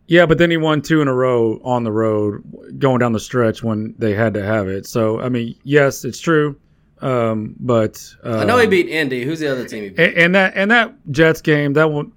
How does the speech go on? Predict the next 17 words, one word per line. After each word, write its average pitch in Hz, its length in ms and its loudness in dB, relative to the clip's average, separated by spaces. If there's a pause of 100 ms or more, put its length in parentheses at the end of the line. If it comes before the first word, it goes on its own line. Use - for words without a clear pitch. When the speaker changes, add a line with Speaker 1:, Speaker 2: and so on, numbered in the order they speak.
(120)
Speaker 1:
that 131 440 -4
one 135 180 0
was, 113 200 0
like, 104 220 -2 (380)
just 98 260 -8
disgusting 104 800 -4
rain 101 360 -6
and 95 140 -8
wind 98 320 -6
and, 95 140 -8
and, 104 260 -12
and, 95 300 -10 (260)
and 101 200 -6
that. 101 240 -4
Um, 139 340 0
it 139 80 2
was, 127 380 0